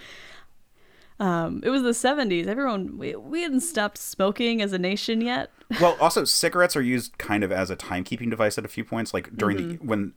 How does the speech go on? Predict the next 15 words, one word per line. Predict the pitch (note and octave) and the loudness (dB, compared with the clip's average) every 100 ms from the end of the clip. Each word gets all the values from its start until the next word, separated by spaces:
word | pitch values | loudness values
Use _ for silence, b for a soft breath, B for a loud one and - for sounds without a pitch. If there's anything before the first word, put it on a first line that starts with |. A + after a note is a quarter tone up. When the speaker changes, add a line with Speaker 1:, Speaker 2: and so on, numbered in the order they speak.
| - - | -16 -10
Speaker 2:
earlier | A#2 C3+ D3 C3+ A2+ | 0 4 6 6 6
in | |
the | F#2+ | 4
movie, | F#2 F#2 F2 | 0 0 -2
and | F2 | -2
it's | G2+ | 0
not, | C3+ | 0
like, | F#2+ | 0
a | D#2+ | -4
huge | - F2 F2 | -8 -6 -4
detail | - F2+ F2+ E2+ | -6 -4 -4 -4
because | F2 F2 | -8 -10
it's | E2 | -10
just, | - F2 - | -8 -6 -6
like, | D#2+ | -8